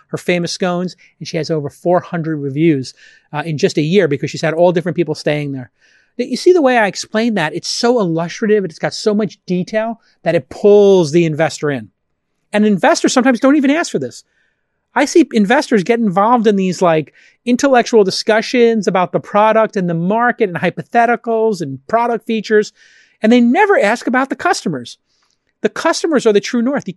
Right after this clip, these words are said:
It's very hard to fake a customer. And when we do actually spot people faking customers, by the way, they say, "We have three customers." And I say, "Okay, tell me where you got each one."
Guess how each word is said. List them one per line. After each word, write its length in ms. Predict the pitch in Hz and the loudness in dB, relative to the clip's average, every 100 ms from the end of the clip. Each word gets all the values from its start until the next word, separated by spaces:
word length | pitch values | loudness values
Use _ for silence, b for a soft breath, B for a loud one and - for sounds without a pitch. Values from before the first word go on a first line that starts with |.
| - | -14
It's 120 | 165 | -6
very 220 | 180 359 | -2 -2
hard 200 | - 302 | 0 -2
to 60 | 202 | -2
fake 260 | - 208 160 | 0 0 0
a 60 | |
customer. 500 | - 190 - 117 98 _ _ _ _ _ | -4 -4 -4 -10 -12 _ _ _ _ _
And 80 | 185 | 2
when 120 | 214 | 4
we 140 | 220 240 | 4 4
do 200 | 269 330 | 4 4
actually 280 | 220 - - | 2 -2 -4
spot 240 | 214 214 | -2 -2
people 180 | 160 143 | -4 -4
faking 240 | 185 151 | -4 -4
customers, 400 | 139 185 - 135 | -4 -4 -4 -8
by 140 | 156 135 | -6 -6
the 80 | |
way, 80 | 135 | -6
they 120 | 135 | -6
say, 140 | 147 170 | -2 -2
"We 80 | 156 | -2
have 120 | 147 | -4
three 180 | 170 165 | -4 -2
customers." 440 | 185 - 143 135 | -2 -4 -8 -10
And 60 | 143 | -8
I 40 | |
say, 120 | 180 | -4
"Okay, 220 | 190 147 | -4 -4
tell 160 | - 196 | -4 -4
me 80 | 180 | -2
where 100 | 175 | -4
you 80 | 143 | -2
got 200 | 185 143 | -2 -2
each 120 | - | -8
one." 180 | 127 | -16